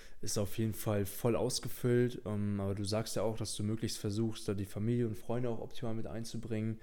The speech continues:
Äh, wir haben ja auch noch verschiedene andere Lebensbereiche, sei es auch die,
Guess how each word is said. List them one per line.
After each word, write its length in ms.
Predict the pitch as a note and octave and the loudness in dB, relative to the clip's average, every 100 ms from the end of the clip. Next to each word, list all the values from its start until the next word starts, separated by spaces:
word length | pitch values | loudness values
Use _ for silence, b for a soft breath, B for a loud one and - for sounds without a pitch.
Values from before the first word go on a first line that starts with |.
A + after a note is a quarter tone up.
| B B B B | B B B B
Äh, 200 | G2 G2 | -4 0
wir 100 | G#2 | 2
haben 100 | A2+ | 4
ja 60 | A#2 | 4
auch 100 | G#2+ | 4
noch 140 | G#2 | 2
verschiedene 560 | - - - - A2 G2+ | 0 -2 -2 -2 -2 0
andere 280 | D3+ D3 B2+ | 0 0 0
Lebensbereiche, 960 | B2+ B2 - G#2+ G#2+ A2+ - A2 A2 G#2 | 0 0 -2 -2 -2 -2 0 0 0 0
sei 180 | G2 | -2
es 140 | F#2+ G2 | -4 -4
auch 120 | G2 | -6
die, 380 | - G2+ F#2+ | -6 -4 -2